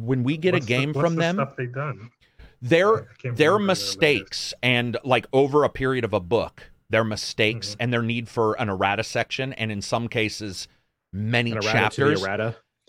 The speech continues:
Speaker 1: is
Speaker 2: Mm-hmm.
Speaker 1: it's unheard of. So, for example, when we buy a game, we don't,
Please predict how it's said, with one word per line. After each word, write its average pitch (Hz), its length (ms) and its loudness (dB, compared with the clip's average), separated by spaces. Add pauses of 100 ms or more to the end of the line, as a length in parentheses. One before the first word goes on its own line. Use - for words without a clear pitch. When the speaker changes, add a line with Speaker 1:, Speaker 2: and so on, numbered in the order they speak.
(120)
Speaker 1:
is 143 300 4 (180)
Speaker 2:
Mm-hmm. 110 60 -18 (320)
Speaker 1:
it's 151 200 2
unheard 135 460 2
of. - 300 -8 (400)
So, 180 240 4
for 196 240 2
example, 147 400 0
when 120 160 0
we 139 100 2
buy 156 200 4
a 143 120 4
game, 107 580 -2
we 113 180 -2
don't, 151 220 2